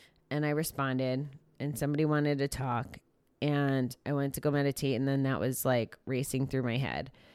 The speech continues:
And my whole morning routine got screwed up because I, I wanted to just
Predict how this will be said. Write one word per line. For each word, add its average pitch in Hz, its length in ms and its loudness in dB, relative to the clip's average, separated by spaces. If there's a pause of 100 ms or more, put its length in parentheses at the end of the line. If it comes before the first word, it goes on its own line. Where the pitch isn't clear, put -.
(440)
And 135 440 -2
my 147 100 0
whole 165 220 6
morning 156 420 6
routine 151 580 6
got 139 260 4
screwed 151 320 2
up 127 240 2
because 131 640 -2 (420)
I, - 100 -4 (140)
I 151 100 0
wanted 135 400 -2
to 135 120 -6
just 127 320 -6